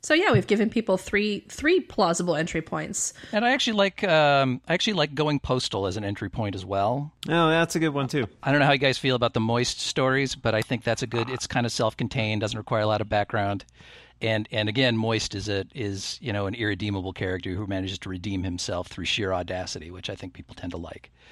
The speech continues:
Speaker 3: I also thought the Going Postal, um, T V special, if, I don't know if anybody
Speaker 1: Yeah.
Speaker 3: else has seen it, was actually pretty good.
Speaker 1: Oh, you know, another one you could actually start people on would be Hogfather.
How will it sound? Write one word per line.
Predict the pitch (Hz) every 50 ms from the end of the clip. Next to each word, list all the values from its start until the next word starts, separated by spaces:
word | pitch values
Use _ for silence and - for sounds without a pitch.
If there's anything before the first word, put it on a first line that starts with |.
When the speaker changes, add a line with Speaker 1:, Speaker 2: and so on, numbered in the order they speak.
| - -
Speaker 3:
I | 147 196
also | 233 220 - 214 185
thought | - 185 165 -
the | 156 135 127
Going | 120 104 135 131 131 123
Postal, | 117 - 123 123 117 - - 131 120 113 110 107 104 95
um, | 107 101 95 92 92 90 87 82 - _ _ _
T | - - - 120 110
V | 107 120 120
special, | - - 107 90 - - 92 85 87 87 92 - -
if, | -
I | 101 98 95
don't | 95 92
know | 92
if | 92 -
anybody | 98 95 95 95 87 90
Speaker 1:
Yeah. | 90
Speaker 3:
else | 92 92 -
has | 95 92
seen | - 98 95 92
it, | 87 -
was | 110 107 117
actually | 117 110 - - - 110 98
pretty | 92 - - 104 95 92
good. | 95 95 95 92 101 - _ _ _ _ _ _ _ _ _ - - -
Speaker 1:
Oh, | 381 392
you | 392 453
know, | 508 508
another | 440 320 269 277 370
one | 320 240 208
you | 202
could | - 214 170
actually | 160 165 - 190
start | 165 - - 175 175
people | - 175 - 185 165
on | 160 160 175 180 -
would | 214 202
be | 175 156 165
Hogfather. | 190 190 185 - - - 160 143 147 - - -